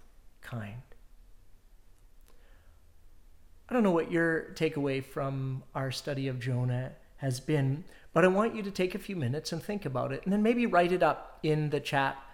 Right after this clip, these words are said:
section, uh, if that's something you like to participate in. Or maybe if you want to process that a little bit more, then just email that to me later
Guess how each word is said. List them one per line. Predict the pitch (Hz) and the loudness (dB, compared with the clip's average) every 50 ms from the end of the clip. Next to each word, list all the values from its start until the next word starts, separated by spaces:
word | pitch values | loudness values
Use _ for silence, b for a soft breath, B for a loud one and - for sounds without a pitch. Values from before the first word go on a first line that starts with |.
| - - | -18 -14
section, | - - - 143 127 - - - 135 120 117 117 120 - - - - | -6 -2 -2 -2 -2 -2 -6 -6 -6 -6 -6 -8 -10 -12 -16 -14 -10
uh, | 127 120 131 131 - | -8 -8 -8 -8 -8
if | - 131 - | -8 -6 -4
that's | 147 135 127 - - | -4 -4 -4 -4 -6
something | - - - 139 127 | -6 -6 -4 -2 -2
you | 127 131 131 131 | -2 -2 -2 -4
like | 131 127 123 | -4 -6 -6
to | - - | -8 -10
participate | 127 - 127 123 - 135 127 - 143 131 - 123 123 131 135 - B B B B B B | -10 -8 -8 -6 -6 -6 -8 -8 -8 -10 -8 -8 -10 -10 -12 -14 B B B B B B
in. | 147 127 117 110 107 117 120 - B B B B B B B | 0 0 0 0 -2 -6 -10 -14 B B B B B B B
Or | 185 202 | 6 6
maybe | 208 208 220 233 226 233 220 | 8 8 6 6 4 4 2
if | 202 202 - | 0 0 -2
you | 185 180 | 0 2
want | 175 175 170 | 2 4 4
to | 165 160 | 2 0
process | 165 - - - 185 175 180 - 170 - | -4 -4 -2 0 0 0 0 -2 -4 -2
that | - 175 160 156 | 0 0 0 2
a | |
little | 156 160 156 156 | 2 0 -2 0
bit | 160 170 - - | -2 -2 -2 -2
more, | 123 123 131 139 147 | -2 -2 0 0 0
then | 165 180 175 | -2 -2 -4
just | - 208 196 - | -4 -6 -8 -8
email | 214 208 202 196 156 139 135 | -4 -2 0 0 0 0 0
that | 139 135 135 - - | -2 -2 -4 -6 -8
to | - 156 147 | -8 -6 -4
me | 135 127 131 131 131 131 131 - | -4 -4 -4 -4 -6 -8 -8 -8
later | - 147 139 143 143 147 143 143 143 135 - | -6 -4 -2 -2 -2 -2 -2 -2 -2 -4 -8